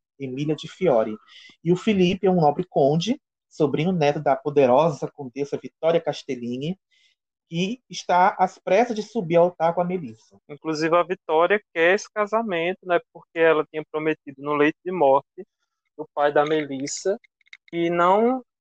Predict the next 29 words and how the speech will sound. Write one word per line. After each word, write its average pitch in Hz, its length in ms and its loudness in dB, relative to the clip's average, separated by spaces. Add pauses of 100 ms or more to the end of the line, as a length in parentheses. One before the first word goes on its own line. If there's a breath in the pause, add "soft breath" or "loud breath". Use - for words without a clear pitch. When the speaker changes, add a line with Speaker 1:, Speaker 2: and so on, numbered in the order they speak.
(240)
Speaker 2:
iria, 185 580 6
assim, 147 180 0
abandonar 151 600 4
ela, 151 540 6
porque 151 240 -10
tanto 185 280 0
ela 175 240 4
quanto 170 200 -8
a 170 80 -2
mãe 160 160 -2
Doroteia, 160 920 4
elas 165 240 4
estão 180 220 -6
na 180 140 2
miséria, 220 500 2
né, 147 160 -8
mas 151 160 -4
elas 156 280 2
não, 170 180 0 (760)
não 180 160 -4
perdem 220 300 2
a 294 80 6
pose, 135 500 -4
né. 143 100 -14
O - 560 -20
casamento 170 520 -2 (100)
vai 175 160 -2
ser 185 300 -6
bom 165 240 -4